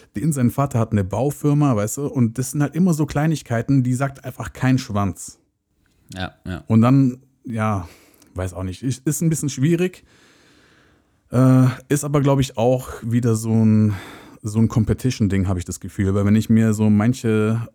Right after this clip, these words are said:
Speaker 1: ähm, also gerade viele Frauen haben ja diese, äh, Instagram-Accounts für ihre Häuser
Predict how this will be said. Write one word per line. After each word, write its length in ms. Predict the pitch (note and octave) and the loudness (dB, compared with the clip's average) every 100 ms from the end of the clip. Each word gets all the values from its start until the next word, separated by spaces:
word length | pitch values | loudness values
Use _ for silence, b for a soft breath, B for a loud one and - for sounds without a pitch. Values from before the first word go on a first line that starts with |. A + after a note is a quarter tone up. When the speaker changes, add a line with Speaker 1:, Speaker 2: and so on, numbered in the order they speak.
| _ _ _ _ A2 | _ _ _ _ -6
Speaker 1:
ähm, 280 | G#2 G2+ G2 | -2 -2 -2
also 160 | G2+ G2+ | -6 -4
gerade 240 | G#2 G#2+ | -2 -2
viele 240 | G#2+ A#2 A2 | 0 0 -2
Frauen 360 | - G2+ A2+ G#2+ | -2 0 2 2
haben 140 | G2+ | 2
ja 100 | F#2+ | 0
diese, 520 | F#2 F#2+ F#2 F2+ F#2 b b b b - | -2 -4 -4 -4 -6 b b b b -6
äh, 200 | F#2 F2+ | -4 -2
Instagram-Accounts 880 | A#2+ C3 A2+ G#2+ G#2 G#2 A2+ A2+ A2 | -2 -2 -4 -2 -2 -2 -2 -2 -2
für 100 | - | -4
ihre 220 | F#2+ F#2 | -4 -2
Häuser 380 | G2+ A2+ C3+ E3+ | -2 -2 -2 -6